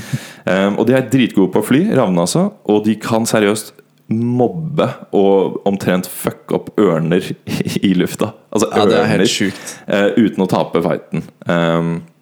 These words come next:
Speaker 1: og det er takket være liksom at de er så sterke i nebbet og
Speaker 2: Ja.
Speaker 1: flinke i lufta og har store
Speaker 2: Mm.
Speaker 1: klør og sånn.
Speaker 2: Ja.
Speaker 1: Så, men på samme tid, så hvis de lander på bakken, da er det sånn, da vinner en, hvis det,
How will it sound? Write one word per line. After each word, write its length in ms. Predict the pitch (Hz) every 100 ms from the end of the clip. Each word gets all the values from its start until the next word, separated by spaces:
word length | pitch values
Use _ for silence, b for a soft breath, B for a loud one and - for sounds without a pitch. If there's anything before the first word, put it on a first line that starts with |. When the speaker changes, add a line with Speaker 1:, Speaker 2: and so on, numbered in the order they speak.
| _ _ -
Speaker 1:
og 80 | 98
det 120 | 95
er 40 | 101
takket 180 | 98 90
være 220 | 87 82
liksom 180 | 82 87
at 140 | 65 85
de 60 |
er 80 | -
så 80 | -
sterke 560 | - 85 - - 73 76 71 -
i 240 | 82 82 76
nebbet 640 | 85 82 82 95 120 117
og 100 | 92
Speaker 2:
Ja. 100 | 87 -
Speaker 1:
flinke 400 | - 95 85 78
i 60 | 85
lufta 480 | 85 - - 131 139
og 180 | - 85
har 240 | 90 80 87 B B B B -
store 400 | 127 98 85 82
Speaker 2:
Mm. 60 | 82
Speaker 1:
klør 220 | 80 78
og 60 | 80
sånn. 140 | 165 - 131
Speaker 2:
Ja. 120 | - B B B
Speaker 1:
Så, 240 | - 120 120
men 120 | 120
på 100 | 131
samme 180 | 131 98
tid, 160 | 110 104
så 260 | 107 101 -
hvis 160 | 101
de 220 | - 95 95
lander 220 | 95 80
på 140 | 98 90
bakken, 600 | - - 101 104 90 85
da 340 | 85 85 82
er 60 | 78
det 80 | 76
sånn, 260 | 67 50
da 180 | 82 82
vinner 320 | 78 76 73 76
en, 240 | 76 78
hvis 260 | 80 85
det, 140 | -